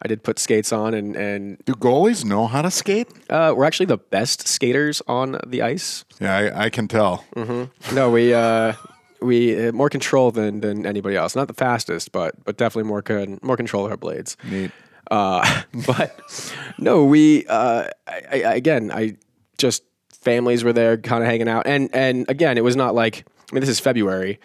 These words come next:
Speaker 1: in northern Minnesota. It's, it's probably
Speaker 2: Of
Speaker 1: five
Speaker 2: which you've never experienced
Speaker 1: Oh, no,
Speaker 2: before.
Speaker 1: not at all. That was, uh,
Speaker 2: You're the new guy. You've only been here, what, year and a half now?
Speaker 1: Two
Speaker 2: Year
Speaker 1: years,
Speaker 2: in?
Speaker 1: two years in January, Bill. Thank you. Yes.
Speaker 2: No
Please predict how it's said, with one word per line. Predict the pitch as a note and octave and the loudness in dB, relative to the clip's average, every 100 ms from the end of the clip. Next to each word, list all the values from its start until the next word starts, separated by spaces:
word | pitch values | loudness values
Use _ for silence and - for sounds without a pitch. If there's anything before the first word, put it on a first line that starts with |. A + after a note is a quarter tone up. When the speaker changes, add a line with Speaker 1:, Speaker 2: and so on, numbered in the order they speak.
| _ _ _ _ _ | _ _ _ _ _
Speaker 1:
in | - A2+ | -2 2
northern | A2+ A2 | 2 2
Minnesota. | G#2 G2+ B2 G#2+ F#2+ F#2+ | 0 0 2 2 0 -4
It's, | - G2+ - - - - | -4 -6 -6 -8 -10 -6
it's | G#2+ G2 - | -4 -4 -6
probably | - A#2 A2+ A2+ A2 G#2 | 0 2 2 2 2 2
Speaker 2:
Of | F#2+ | 0
Speaker 1:
five | - G#2+ B2 | 2 4 4
Speaker 2:
which | D#3+ D#3+ G#2+ | 4 2 0
you've | C3+ A#2+ | 0 0
never | G2+ A2 A2 G2+ E2+ | -2 0 2 0 0
experienced | - - - - F3+ B2 D#2+ - - - _ _ _ _ C#3+ | -6 -8 -12 -4 -2 -2 -6 -10 -14 -14 _ _ _ _ 2
Speaker 1:
Oh, | C3+ | 4
no, | B2 A2 F#2 | 4 2 0
Speaker 2:
before. | - - | -4 -2
Speaker 1:
not | A2+ | 0
at | G#2 | 0
all. | F#2+ F2+ G2 _ | 0 0 -4 _
That | A2 G2 | -2 0
was, | G#2 A2 | -2 0
uh, | G2+ G2 G2+ - | 0 0 -4 -4
Speaker 2:
You're | B2+ F3 | 2 2
the | D#3 | 4
new | C#3 F#3+ | 2 2
guy. | A#2+ E2 - - | 2 -2 -6 -4
You've | B2 D3+ | 0 2
only | D#3+ E3 | 4 2
been | C3 C3+ E3+ | 2 2 0
here, | C#3+ B2 G#2+ | 2 2 2
what, | G#2+ F#2+ - _ | 2 -2 -6 _
year | G2+ A2+ C#3 | -2 0 2
and | C#3 | 0
a | |
half | B2 C3+ E3 | 0 -2 -2
now? | E3+ F3 F#3+ F#3 - - | 0 0 0 -4 -6 -4
Speaker 1:
Two | A#2+ | 2
Speaker 2:
Year | C3 C3 | 4 4
Speaker 1:
years, | D3 | 2
Speaker 2:
in? | F3+ | -2
Speaker 1:
two | - D3 | 0 2
years | C#3 A#2+ | 4 2
in | A2+ | -2
January, | A2 F#2+ F2 E2 | -4 -4 -4 -6
Bill. | - - - | -8 -10 -10
Thank | - - | -14 -14
you. | - - - | -18 -12 -12
Yes. | - - - | -10 -10 -10
Speaker 2:
No | D3 | -12